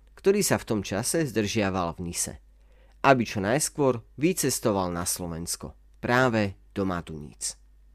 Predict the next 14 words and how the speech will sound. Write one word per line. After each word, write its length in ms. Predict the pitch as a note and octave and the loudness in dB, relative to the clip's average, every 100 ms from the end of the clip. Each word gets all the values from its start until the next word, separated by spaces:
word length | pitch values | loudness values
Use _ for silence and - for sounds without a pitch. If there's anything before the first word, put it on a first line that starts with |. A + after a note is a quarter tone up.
| - - - - - | -20 -20 -20 -20 -12
Stalo 380 | - A2 G#2 | 0 2 4
sa 160 | G2 G#2 | 2 -2
tak 160 | G2 E2+ | -4 -2
dvadsiateho 580 | A#2 - - A2 E3 A2+ | -2 0 0 2 0 0
deviateho 500 | G2+ G#2+ G#2 F2+ D2 | 0 0 0 -4 -8
decembra 600 | E2 - C3+ B2 A#2 A2 - - - - | -8 -4 -2 0 0 -4 -8 -20 -20 -12
tisíc 480 | - F#3+ A#2 F2+ - | -4 -2 -2 -4 -2
deväťsto 720 | A2+ G#2+ G2+ - - D#2+ - - | 0 2 0 -2 -4 -8 -10 -12
dvadsaťdva, 680 | F#2+ F2+ - D#2+ D2+ F2 - - - - - - | -8 -6 -6 -8 -6 -8 -8 -16 -20 -20 -20 -2
kedy 220 | - A#2+ A2+ | 4 6 4
pricestoval 720 | G#2+ B2+ E3 D3+ D3+ A#2+ G2+ | 0 0 0 0 2 4 4
vlakom 380 | G#2 G2+ D#2+ D#2+ | 2 0 -6 -8
do 160 | - | -4
Leopoldova, 720 | F2 A2 C3+ C3 B2 B2 B2 | -2 0 4 4 4 2 2